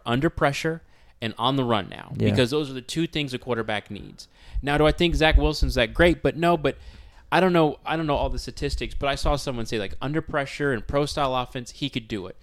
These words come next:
Speaker 2: Yeah.
Speaker 1: Now, with the Jets having zero starting quarterbacks who've thrown an N F L pass, that scares me. Don't get me wrong.
Speaker 2: Are they gonna no vets in the quarterback room?
Speaker 1: Their collective throws in a professional caliber is zero.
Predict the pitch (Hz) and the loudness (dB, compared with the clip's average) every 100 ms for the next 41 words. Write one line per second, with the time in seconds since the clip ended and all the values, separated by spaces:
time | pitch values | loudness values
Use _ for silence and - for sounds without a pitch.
0 | - - 104 147 139 139 - 139 123 175 | -6 -4 0 2 2 0 0 -4 0 0
1 | - 156 135 120 104 131 156 165 139 151 | 2 0 0 -2 -2 2 6 6 6 4
2 | 135 127 156 180 139 113 - 120 - 127 | 4 2 4 4 4 2 0 -4 0 0
3 | 113 110 101 135 175 - 104 95 - - | 0 -2 0 4 4 4 0 2 -2 -4
4 | - - 156 - 175 170 - - - - | -4 2 2 4 8 8 6 -14 -20 -20
5 | - - 175 160 147 131 151 131 98 120 | -6 0 4 4 2 2 2 0 2 2
6 | 110 110 104 107 107 - 110 107 113 113 | 2 0 0 0 -2 -4 -6 -6 -4 -2
7 | 117 110 120 120 - - - - 156 139 | -2 -4 -4 -6 -8 -20 -20 -20 -6 4
8 | 170 170 175 165 135 147 - 190 180 - | 4 4 -2 0 4 2 4 2 2 -2
9 | 151 156 120 92 - 131 117 - 117 - | 2 4 4 0 -8 -6 -6 -2 -2 4
10 | 147 - 165 156 156 - 156 147 110 95 | 4 4 2 2 2 -2 0 2 2 -2
11 | 90 - 107 104 120 98 50 | -4 -4 -4 2 2 2 -4